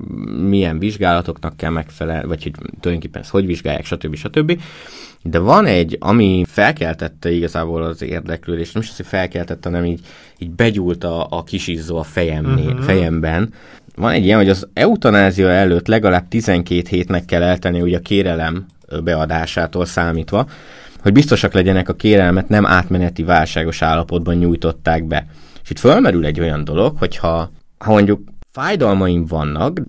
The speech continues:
Speaker 1: erős fájdalmaim, viszont mentálisan amúgy ép vagyok, nem vagyok demens, meg stb., hogy jogos-e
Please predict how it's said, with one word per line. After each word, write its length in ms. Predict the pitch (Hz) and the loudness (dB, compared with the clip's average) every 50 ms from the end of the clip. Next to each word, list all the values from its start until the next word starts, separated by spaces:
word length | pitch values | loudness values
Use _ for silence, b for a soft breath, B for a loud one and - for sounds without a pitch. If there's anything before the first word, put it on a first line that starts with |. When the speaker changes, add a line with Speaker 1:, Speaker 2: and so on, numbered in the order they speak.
| - | -10
Speaker 1:
erős 340 | - - - 90 87 87 - | -10 -6 -4 -2 -2 -2 -4
fájdalmaim, 640 | - - 80 82 80 82 87 98 120 160 214 226 B B B B B B B B B | -4 -6 -6 -4 -4 -4 -2 -2 0 0 -2 -2 B B B B B B B B B
viszont 420 | B 104 - 170 160 156 151 151 - | B 2 6 6 6 6 4 -2 -2
mentálisan 520 | - 175 156 147 95 90 92 - - 95 | 2 2 4 4 4 2 0 0 0 0
amúgy 220 | 95 95 98 101 | 0 0 2 2
ép 220 | 110 107 82 - - | 2 2 2 0 -2
vagyok, 360 | - 67 78 78 95 - - - 76 73 - | -6 -4 -2 0 0 0 -2 -4 -10 -10 -8
nem 140 | - 156 | -8 -6
vagyok 200 | 151 147 76 - | -6 -6 -8 -4
demens, 400 | 90 110 143 180 180 190 190 185 | 2 2 2 2 2 0 -2 -4
meg 220 | - - - - - - - - - | -6 -12 -12 -12 -12 -14 -14 -16 -16
stb., 440 | - - - 170 - 180 190 202 247 262 254 B B B B B B B B B B B - | -10 -6 -4 0 2 2 2 2 2 0 -2 B B B B B B B B B B B -20
hogy 380 | - - - 107 110 110 - - - - _ _ _ - - - | -6 0 2 4 4 4 0 -4 -20 -20 _ _ _ -20 -14 -6
jogos-e 880 | 107 101 131 208 277 240 147 - - - - - 78 76 85 110 - | 0 4 6 6 6 6 2 0 0 -2 -6 -4 -4 -4 -4 -6 -8